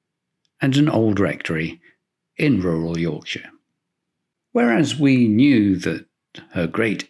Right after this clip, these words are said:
age was finally catching up with the monarch, James Delahook's abrupt departure for a grouse moor in the Skye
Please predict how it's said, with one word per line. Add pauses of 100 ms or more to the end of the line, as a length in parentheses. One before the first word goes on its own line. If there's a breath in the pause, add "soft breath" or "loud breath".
age
was
finally
catching
up
with
the
monarch, (1120 soft breath)
James
Delahook's (120)
abrupt
departure (520)
for
a
grouse
moor
in
the
Skye